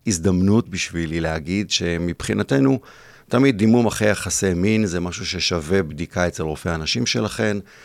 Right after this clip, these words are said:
אה, צריך, אה, לבדוק אם עשיתן פאפס, משטח מצוואר הרחם, או אולי בדיקה של הצוואר, שנקראת קולפוסקופיה. אז מבחינתנו, דימום אחרי יחסי מין זה משהו ששווה,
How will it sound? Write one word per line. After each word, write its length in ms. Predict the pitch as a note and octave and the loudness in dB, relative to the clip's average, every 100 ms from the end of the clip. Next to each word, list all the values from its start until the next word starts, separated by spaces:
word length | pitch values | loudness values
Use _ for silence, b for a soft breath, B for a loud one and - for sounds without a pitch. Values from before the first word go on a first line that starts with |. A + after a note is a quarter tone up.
| B B G2+ | B B -2
אה, 340 | F#2 F2 E2+ - | 0 0 -2 -2
צריך, 300 | G2 - F2+ | -6 -2 0
אה, 240 | F2+ F2+ | 2 2
לבדוק 380 | F2 D2+ F2+ - | 0 -2 -2 -2
אם 60 | E2 | -4
עשיתן 420 | - F2+ E2+ D2+ - | -4 -4 -4 -6 0
פאפס, 340 | B2+ - - | 0 2 -4
משטח 340 | D#2+ - E2+ | -6 -6 -8
מצוואר 400 | - - E2 E2 | -8 -4 0 2
הרחם, 440 | A#2 - A2+ G#2+ G2 | 2 2 0 0 -2
או 160 | - E2 | -4 -4
אולי 240 | D#2+ E2+ | -2 -4
בדיקה 540 | D2 D#2 E2 - F2 D#2+ b b | -4 -8 -8 -2 -2 -2 b b
של 220 | - D#2+ | -8 -6
הצוואר, 560 | D#2+ - D#2+ F#2+ A2 G#2 | -6 -6 -2 2 2 0
שנקראת 480 | - D#2+ D2+ F2 - | -4 -6 -10 -14 -10
קולפוסקופיה. 800 | - D#2 - - - - C#3 C3 B B B B B - | -8 -8 -6 -8 -4 2 2 2 B B B B B -4
אז 100 | A2+ | -2
מבחינתנו, 520 | C#3+ D3+ C#3+ D3+ D3 | 0 0 2 4 4
דימום 360 | G#2+ A2+ C3 | 4 6 6
אחרי 200 | A#2 - | 4 2
יחסי 320 | G#2 G2 - A2+ | 0 0 0 2
מין 160 | B2+ | 2
זה 80 | F#2 | 2
משהו 200 | F2 F2+ | -2 -2
ששווה, 400 | - F#2 D2+ G2+ | 0 0 2 2